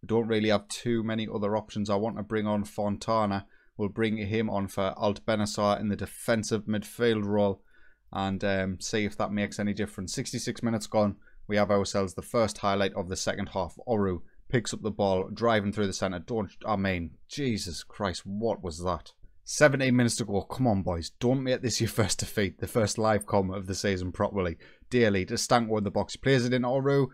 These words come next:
Comes to Coronado. I mean, it's cleared. Luke Daly keeps it in play, and that's the end of highlight. Gone very attacking for the final ten. Let's see if it makes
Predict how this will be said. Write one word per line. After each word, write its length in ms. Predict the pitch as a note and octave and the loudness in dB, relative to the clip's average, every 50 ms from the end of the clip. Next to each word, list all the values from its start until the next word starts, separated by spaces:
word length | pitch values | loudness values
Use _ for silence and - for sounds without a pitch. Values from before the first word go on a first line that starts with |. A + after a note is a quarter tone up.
| - _ - | -8 _ -2
Comes 180 | - D#3+ C#3 - | 0 0 2 0
to 80 | C#3 | -2
Coronado. 840 | - - - A2 C#3 C#3 D3+ D3+ D#3 D#3 C#3+ D#3 D#3 D#3 D3+ C#3 - - - - - - - | 0 2 2 2 2 2 4 4 4 4 4 4 4 4 4 2 -2 -10 -20 -20 -20 -10 -8
I 60 | - | -4
mean, 460 | A2 A2+ A#2+ A#2 A2+ A2 G#2+ G#2 G#2 - - - - - - - - _ - - | 0 0 2 2 2 2 0 0 -2 -4 -8 -12 -16 -20 -20 -20 -20 _ -20 -20
it's 100 | - - | -14 -6
cleared. 440 | - C3+ C3 A#2+ A2+ A2 G#2+ - - - | 0 2 4 6 6 6 4 2 -2 -2
Luke 220 | A2+ B2 B2 G#2 | 0 0 0 2
Daly 240 | - B2+ B2+ B2 A#2 | 2 2 2 2 2
keeps 280 | G#2+ - B2 A#2 - - | 2 2 0 0 0 -2
it 60 | A#2+ | -2
in 120 | A#2+ A2+ | -2 -2
play, 180 | G#2+ - B2 A#2+ | 0 2 4 4
and 120 | A2+ A2 | 4 2
that's 160 | A2+ G#2+ - - | 0 -2 -2 -2
the 80 | A2 | 0
end 120 | A2 G#2+ G#2+ | 0 0 0
of 80 | G2 | 0
highlight. 520 | - A#2 A#2 A2 G#2+ G#2 F#2+ - - - - _ - - - - - _ _ _ _ | 0 0 2 2 2 0 0 -2 -6 -12 -14 _ -12 -12 -10 -12 -16 _ _ _ _
Gone 200 | - F#2+ F#2+ F#2 | -6 -6 -4 0
very 240 | E2 A2 A2 A2 G#2+ | 2 4 4 4 4
attacking 400 | G#2 G#2 - B2 A#2 - A#2 G2+ | 2 2 0 -2 -2 -2 -4 -6
for 100 | - - | -4 -6
the 80 | G#2+ G#2 | -6 -8
final 380 | - - B2+ B2+ B2 A2+ A2 | -4 -2 0 0 0 0 -2
ten. 420 | G#2+ - - B2+ B2 A2+ A2+ G#2 G#2 - _ - - - _ _ _ _ _ | -4 -4 0 0 0 0 0 -4 -8 -14 _ -20 -20 -20 _ _ _ _ _
Let's 160 | A2 G#2 - | -10 -10 -4
see 160 | - B2 A#2+ A2+ | -2 0 0 0
if 80 | G#2 | -2
it 40 | A2+ | -2
makes 260 | A2+ A2+ A2 G#2 - | -2 -2 -2 -2 -4